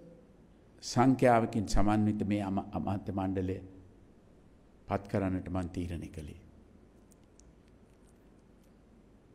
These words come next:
මේ කැබිනට්ටුව, නව කැබිනට් මණ්ඩලය පත් කිරීමේදී ආණ්ඩු පක්ෂයේ ජ්‍යෙෂ්ඨයන්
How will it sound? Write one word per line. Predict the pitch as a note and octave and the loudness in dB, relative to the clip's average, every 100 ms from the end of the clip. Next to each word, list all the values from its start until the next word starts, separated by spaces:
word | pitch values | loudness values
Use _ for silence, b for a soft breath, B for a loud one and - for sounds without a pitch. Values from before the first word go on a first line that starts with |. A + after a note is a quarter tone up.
| - - - - - - - - - - - - - - - - - - | -20 -20 -20 -20 -20 -20 -20 -20 -20 -20 -20 -20 -20 -20 -20 -20 -18 0
මේ | B2+ C#3+ C#3+ - - | 6 6 4 -8 -8
කැබිනට්ටුව, | - C3 C#3+ C#3+ C#3+ C#3+ C#3+ C#3+ C#3+ | 0 6 8 8 6 6 6 4 -8
නව | C3+ A2 B2 - - - - - | -2 2 4 2 -2 -16 -20 -16
කැබිනට් | - A2+ B2+ C3 | 0 6 6 6
මණ්ඩලය | A#2+ A2+ B2+ B2+ B2 | 4 6 6 6 4
පත් | A2 A2 | 2 0
කිරීමේදී | - A#2+ C3 B2+ B2+ C#3 - - - - - - - - - - - - - - _ - - - - - - | 0 4 6 6 4 2 -2 -14 -18 -20 -20 -20 -20 -20 -20 -20 -20 -20 -20 -20 _ -20 -20 -20 -20 -4 6
ආණ්ඩු | C3+ D3 | 8 8
පක්ෂයේ | D3 C3+ C3+ - C#3 B2+ B2 - - - - - - - - - | 6 4 2 4 6 6 4 -4 -16 -18 -20 -20 -20 -20 -20 -18
ජ්‍යෙෂ්ඨයන් | G2+ A#2 D3 C#3 - F2+ | 2 8 12 12 10 4